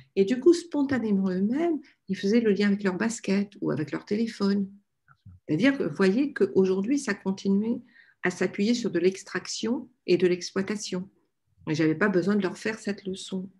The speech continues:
Eux-mêmes, euh, enfin garçons et filles, le, le faisaient. Et, et poser des questions. Et puis, poser, et, euh, quand, dans les collèges et lycées,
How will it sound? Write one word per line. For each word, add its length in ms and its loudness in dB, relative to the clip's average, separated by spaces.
Eux-mêmes, 560 4
euh, 460 0
enfin 200 -4
garçons 340 -6
et 60 -4
filles, 260 -2
le, 360 4
le 80 -8
faisaient. 400 -6
Et, 400 6
et 60 2
poser 320 2
des 120 2
questions. 460 -2
Et 100 0
puis, 220 -2
poser, 360 2
et, 560 -2
euh, 240 -2
quand, 200 -2
dans 140 0
les 100 2
collèges 280 0
et 60 -2
lycées, 540 0